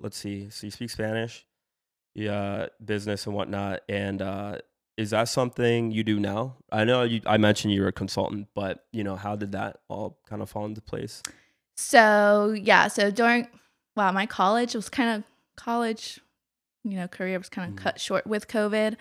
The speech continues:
Speaker 1: Right.
Speaker 2: Um, I spent basically the two years back at home. I went back home, you know, to
Speaker 1: Okay.
Speaker 2: save money.
Speaker 1: <clears throat> Of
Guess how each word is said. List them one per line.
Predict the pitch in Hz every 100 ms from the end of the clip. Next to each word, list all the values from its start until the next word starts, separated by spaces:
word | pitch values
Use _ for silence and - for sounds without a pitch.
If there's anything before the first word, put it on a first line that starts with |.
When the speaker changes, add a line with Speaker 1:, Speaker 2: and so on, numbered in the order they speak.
| -
Speaker 1:
Right. | 98 - _ -
Speaker 2:
Um, | 208 196 190
I | - 202
spent | - 214 202 - _ - 226 _ _
basically | 214 214 - 202
the | 180
two | - 202
years | 180 175
back | - 175 175
at | 170
home. | 190 180
I | 175
went | 175 -
back | 170 170
home, | - 185 180
you | 180
know, | 175
to |
Speaker 1:
Okay. | 180
Speaker 2:
save | 196 190
money. | 202 185 180 180 190
Speaker 1:
<clears throat> |
Of | 113